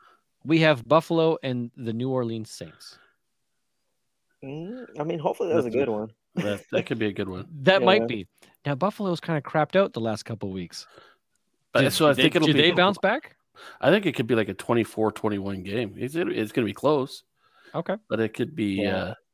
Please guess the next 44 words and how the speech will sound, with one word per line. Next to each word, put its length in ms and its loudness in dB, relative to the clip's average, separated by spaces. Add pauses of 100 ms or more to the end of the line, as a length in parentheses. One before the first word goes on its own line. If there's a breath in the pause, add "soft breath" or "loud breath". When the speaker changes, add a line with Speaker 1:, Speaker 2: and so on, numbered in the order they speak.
(480)
Speaker 2:
I, 60 -4
I 20 -2
think 200 -2
it'll 120 4
be 140 2
a 40 2
good 160 0
game, 280 -4
yeah. 220 -2
The, 100 0
I 60 0
mean, 140 -2
Saints 280 2
got 140 4
a 40 2
good 140 2
defense, 520 -2
and, 340 -4
you 160 -4
know, 100 0
the 240 -6 (160)
Bills 200 4
got 220 4
Josh 280 4
Allen, 440 2
and 160 -4
then, 120 -2
uh, 280 -4 (720)
like 160 0
you 40 -10
said, 180 4
their, 180 6
their 140 2
defense 300 -2
has 100 -2
been 140 -2
crapping 320 0
out, 220 -2
so 160 -2
maybe, 300 0
uh, 220 0
Trevor 240 0
Siemian 340 -4
will, 260 -4